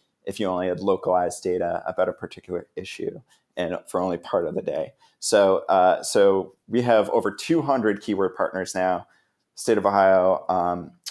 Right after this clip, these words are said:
uh, Rutgers University, uh, California Community Colleges, and then also issue-specific or-, uh, organizations like the National Eating Disorder Association. So a lot of big partners, and that's one way that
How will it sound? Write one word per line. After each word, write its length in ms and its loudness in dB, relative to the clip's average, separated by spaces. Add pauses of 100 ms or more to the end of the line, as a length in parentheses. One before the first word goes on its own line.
uh, 180 -2
Rutgers 460 2
University, 840 -2 (560)
uh, 300 -4
California 560 0
Community 380 -6
Colleges, 920 -2 (340)
and 140 -2
then 440 0
also 280 0
issue-specific 800 -4
or-, 320 2
uh, 240 0
organizations 720 -6
like 160 -2
the 100 -4
National 460 -4
Eating 260 -6
Disorder 480 -4
Association. 800 -8 (280)
So 140 0
a 20 6
lot 120 8
of 100 0
big 200 0
partners, 640 0
and 320 -4 (300)
that's 240 0
one 280 0
way 200 2
that 360 0